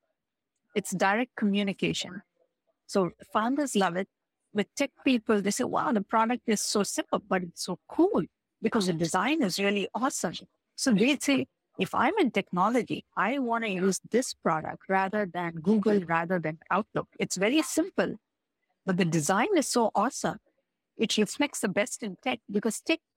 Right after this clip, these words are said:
typically doesn't associate itself with great design, right? They're very product oriented. So it's like getting a heavy Ford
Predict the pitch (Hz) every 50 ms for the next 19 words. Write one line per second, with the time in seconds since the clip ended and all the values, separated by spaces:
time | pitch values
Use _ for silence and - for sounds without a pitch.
0 | - - 277 - 320 269 - 269 240 226 226 - - - 214 190 214 214 226 262
1 | 247 226 - 214 - - 226 220 - - 254 226 226 - - 196 - - 208 208
2 | 196 185 190 180 160 156 - 185 202 214 175 151 180 156 151 175 180 175 160 -
3 | - - 190 208 269 - _ _ _ _ _ _ _ _ _ _ _ _ _ _
4 | _ - 185 196 208 214 220 262 294 294 - _ _ _ _ - - 208 208 214
5 | 214 220 - - - - 190 180 190 202 208 196 - - 151 - - - - -
6 | 196 180 - - 185 - - - 208 208 185 160 - 196 190 208 202 185 165 160
7 | - 185 180 175 190 - - - 185 185 180 151